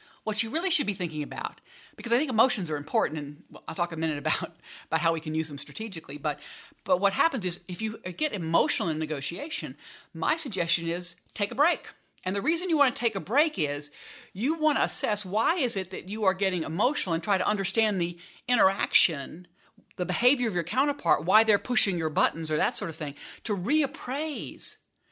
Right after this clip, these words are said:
and understand rather than try to suppress. Because emotions can give us some real insights into what we care about,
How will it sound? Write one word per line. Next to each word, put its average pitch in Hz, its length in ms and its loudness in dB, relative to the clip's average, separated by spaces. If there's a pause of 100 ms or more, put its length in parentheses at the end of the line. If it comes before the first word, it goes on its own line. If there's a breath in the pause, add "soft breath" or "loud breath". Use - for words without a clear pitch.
(480 soft breath)
and 202 140 2
understand 240 760 2
rather 202 280 6
than 185 160 0
try 156 180 -2
to 156 60 -8
suppress. - 760 -8 (420)
Because 196 280 -4
emotions 330 400 0
can 208 160 -8
give 220 120 0
us 185 100 -8
some 196 180 -8
real 196 100 -6
insights 247 560 -2
into 165 180 -6
what 165 160 0
we 160 60 -6
care 185 260 -4
about, - 440 -10